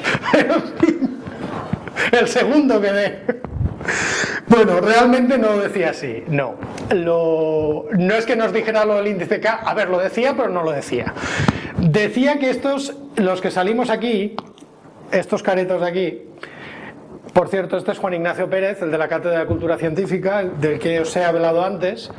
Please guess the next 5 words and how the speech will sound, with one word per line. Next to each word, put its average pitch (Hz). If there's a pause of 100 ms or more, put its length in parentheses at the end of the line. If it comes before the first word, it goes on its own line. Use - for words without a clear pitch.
(840)
Estos 269
son 190 (100)
científicos 208
en 175
activo 226